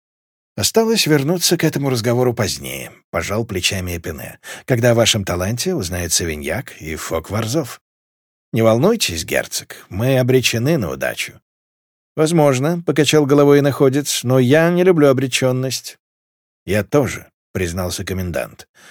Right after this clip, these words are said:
«поэтому вожу удачу в поводу, хорошо кормлю и вовремя меняю подковы».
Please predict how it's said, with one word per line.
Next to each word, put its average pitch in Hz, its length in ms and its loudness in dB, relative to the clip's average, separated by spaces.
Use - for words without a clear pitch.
«поэтому 123 380 0
вожу 110 300 0
удачу 104 400 -2
в - 80 -10
поводу, 139 500 -2
хорошо 92 420 -4
кормлю 71 540 -6
и 101 140 0
вовремя 196 480 2
меняю 117 380 -2
подковы». 73 560 -8